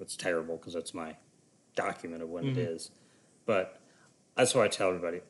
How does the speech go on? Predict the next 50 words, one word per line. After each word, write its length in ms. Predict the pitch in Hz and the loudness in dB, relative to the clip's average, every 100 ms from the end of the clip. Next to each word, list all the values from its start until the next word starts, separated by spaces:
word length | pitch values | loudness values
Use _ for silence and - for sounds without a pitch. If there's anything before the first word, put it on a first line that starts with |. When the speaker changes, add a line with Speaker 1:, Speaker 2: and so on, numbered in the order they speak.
| - | -4
Speaker 1:
I 120 | - 143 | 6 8
don't 200 | 123 - | 8 4
care 260 | - 107 | 2 4
that 120 | 98 90 | 4 2
it's 140 | - | -4
a 60 | - | -10
twenty 300 | - 104 87 | -6 -4 -4
gauge. 320 | 82 80 - - | -6 -12 -16 -16
It 60 | - | -6
makes 200 | 101 87 | -6 -4
zero 320 | 95 110 101 | 2 4 4
difference 380 | 95 95 92 - | 2 0 0 -2
to 80 | 95 | -2
me. 60 | |
The 100 | 82 | -6
gun 260 | 82 113 110 | 2 4 4
just 220 | 98 87 | 4 0
fits 260 | - 101 - | 2 -2 -2
me 100 | 85 | -6
better. 240 | 80 80 - - | -8 -10 -12 -18
Speaker 2:
Yeah. 120 | - - - _ | -18 -18 -20 _
Speaker 1:
But 100 | - | 4
I'm 160 | 101 98 | 4 4
five-foot-seven, 960 | - 98 92 98 92 - - 98 101 101 | 4 4 4 0 -2 2 6 6 4 0
and 140 | 92 | -2
I 80 | 87 | -2
got 140 | 92 | -2
little 180 | 92 82 - | -4 -6 -4
T-Rex 440 | - 107 98 - | 0 2 2 0
arms, 300 | 95 92 95 | 0 0 0
and 100 | 113 | 0
I'm 60 | 104 | 0
Speaker 2:
Yep. 80 | - | 0
Speaker 1:
kinda 180 | 95 - | -2 -2
stocky. 600 | - 123 110 - 85 - - | 2 4 4 0 -8 -10 -6
Speaker 2:
Yep. 160 | 104 90 | -2 0
Speaker 1:
So 100 | 104 | -2
the 80 | |
gun 300 | 90 110 101 | 2 4 4
just 200 | 87 85 - | 2 -2 0
fits 280 | 127 - | 2 2
better 260 | - 92 85 | 2 0 2
than 140 | 82 | -2
the 80 | 80 | -6
twelve 300 | - 104 92 | 0 0 0
does. 260 | 82 80 - | -4 -12 -10
Speaker 2:
Yep. 120 | 110 | -4
Speaker 1:
It's 80 | 87 | 0
smaller 260 | - 90 82 | 0 0 -4
framed. 420 | - 104 92 78 | -2 -2 -2 -6